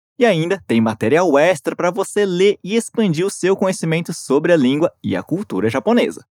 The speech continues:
Quando a gente quer aprender e falar japonês ou qualquer outro idioma de verdade, é muito importante que esse idioma ele faça parte da sua rotina.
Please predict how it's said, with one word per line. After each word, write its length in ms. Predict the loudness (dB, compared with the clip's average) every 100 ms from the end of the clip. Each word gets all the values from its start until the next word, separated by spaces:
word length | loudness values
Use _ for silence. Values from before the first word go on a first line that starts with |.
| _ _ _ _
Quando 300 | 0 2 0
a 40 |
gente 300 | 0 -2 -2
quer 240 | -8 -4 -4
aprender 420 | -2 -4 -2 -2
e 60 |
falar 480 | -2 -2 -2 0 -2
japonês 560 | -2 -4 -2 -2 -4 -2
ou 100 | -4
qualquer 400 | -2 -4 0 0
outro 240 | 0 0
idioma 380 | -2 0 0 0
de 300 | -4 -6 -8
verdade, 640 | -2 -2 0 0 0 -2 -12 _ _ -4
é 80 | 0
muito 600 | 2 2 2 2 2 0
importante 600 | 2 2 2 -2 -4 -8
que 220 | -8 -10
esse 360 | -2 0 0 -4
idioma 440 | 0 2 2 0 -2
ele 200 | -2 -2
faça 340 | -4 -6 -6
parte 320 | -4 -4 -4 -4
da 80 |
sua 400 | -6 -8 -6 -4
rotina. 560 | -2 -4 -2 -4 -4 -8